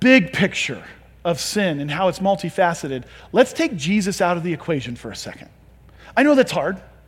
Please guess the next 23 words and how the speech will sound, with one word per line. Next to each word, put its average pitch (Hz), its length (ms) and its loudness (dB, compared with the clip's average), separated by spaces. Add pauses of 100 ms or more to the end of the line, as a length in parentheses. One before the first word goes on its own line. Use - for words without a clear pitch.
(420)
We've 214 100 4
been 240 100 8
talking 226 300 4
a 214 60 4
lot 226 220 8
about 185 240 4
grace, 208 300 6
and 180 80 -4
we've 185 80 0
been 180 100 2
talking 202 320 0
a 190 60 2
lot 208 180 8
about 202 180 8
justification 185 720 -2
and 165 60 -6
salvation 196 580 2
through 185 160 -6
Romans. 175 400 -2 (360)
But 202 100 2
for 339 280 4
a 277 40 4
second, 208 600 0